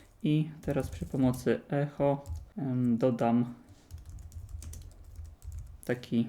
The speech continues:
wpis, hard link i tutaj przekieruję go oczywiście do tego pliku new file T X T.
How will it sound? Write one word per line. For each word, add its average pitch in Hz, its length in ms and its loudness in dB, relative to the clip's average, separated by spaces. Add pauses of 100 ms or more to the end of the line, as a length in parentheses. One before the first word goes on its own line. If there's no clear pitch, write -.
wpis, 147 360 2
hard - 400 -4
link 143 340 4
i 165 80 0
tutaj - 240 0
przekieruję 123 580 0
go 117 160 0
oczywiście 120 640 0
do 113 380 0
tego 123 240 0
pliku 113 500 0 (120)
new 120 140 0
file 101 280 2 (160)
T 110 100 0
X - 160 -4
T. - 80 -16